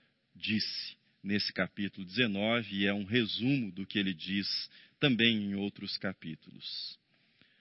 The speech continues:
Certa vez, quando os meus filhos ainda eram pequenos,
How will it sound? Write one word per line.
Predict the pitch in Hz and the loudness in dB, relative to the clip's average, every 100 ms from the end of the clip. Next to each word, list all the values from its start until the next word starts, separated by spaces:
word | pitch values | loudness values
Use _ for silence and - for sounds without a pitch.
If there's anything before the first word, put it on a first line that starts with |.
| _ _ _ _ _ _ _ _ _ _ - | _ _ _ _ _ _ _ _ _ _ 6
Certa | 165 175 180 | 10 10 10
vez, | 120 151 170 - | 10 10 10 6
quando | 160 160 147 143 | 4 4 6 4
os | 123 | 4
meus | 120 123 - | 2 2 0
filhos | - 165 143 123 | 2 2 4 4
ainda | 127 131 | 4 6
eram | 123 123 117 | 8 8 4
pequenos, | 104 107 - 127 151 156 - - - | 0 -6 2 6 6 6 -4 -6 -8